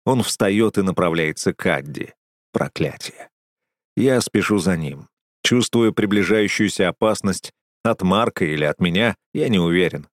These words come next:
Она поднимает глаза и сталкивается с моим взглядом. Ее глаза мгновенно превращаются в карамельные шарики, а лицо бледнеет примерно на пять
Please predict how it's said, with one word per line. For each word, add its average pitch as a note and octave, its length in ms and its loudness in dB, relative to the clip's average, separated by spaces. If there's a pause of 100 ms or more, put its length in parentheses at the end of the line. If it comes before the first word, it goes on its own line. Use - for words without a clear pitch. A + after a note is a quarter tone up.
(120)
Она B2 160 2
поднимает F#2+ 560 0
глаза E2 440 2
и G2+ 40 2
сталкивается G2 720 0
с - 80 -6
моим D#2+ 300 0
взглядом. D2+ 640 -4 (720)
Ее G#2+ 260 4
глаза G#2 480 2
мгновенно F#2+ 600 0
превращаются F#2 760 2
в - 80 -10
карамельные F2+ 600 0
шарики, F2 680 0 (240)
а - 80 -2
лицо G2 340 0
бледнеет G2+ 640 0
примерно F#2+ 520 0
на F2 240 -2
пять E2 180 0